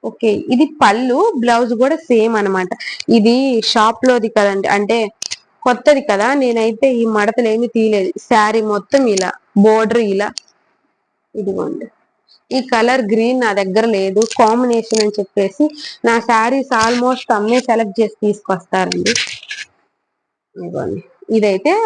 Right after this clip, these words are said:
వరలక్ష్మి దేవికి పెట్టే శారీ. అలాగే ఇది నేను మైసూర్ వెళ్ళానండి, చాముండేశ్వరి అమ్మవారి దగ్గరికి.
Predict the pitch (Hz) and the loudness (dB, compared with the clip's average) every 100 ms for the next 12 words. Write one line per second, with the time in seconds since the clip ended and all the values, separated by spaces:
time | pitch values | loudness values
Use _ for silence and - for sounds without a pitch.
0 | 302 214 214 214 214 208 196 190 190 208 | 0 0 0 -2 -2 0 0 -2 -4 -4
1 | 185 - 185 - 175 170 202 370 - _ | -2 -2 -2 -4 -4 0 2 2 -2 _
2 | _ _ _ - _ _ 233 208 _ - | _ _ _ -20 _ _ -18 -18 _ -20
3 | - 277 254 214 180 170 285 466 - _ | -4 2 2 2 -2 0 0 0 -6 _
4 | _ - 269 302 269 214 196 247 440 415 | _ -2 2 2 2 0 0 0 0 0
5 | - _ - 247 214 220 277 233 196 185 | -6 _ -8 -2 0 2 2 2 -2 -4
6 | 175 175 175 202 214 190 208 208 196 - | -4 -2 0 -2 0 -2 0 -2 -4 -4
7 | 185 190 185 190 185 185 175 175 175 277 | -4 -2 0 0 0 0 -2 -4 -2 0
8 | 427 | 0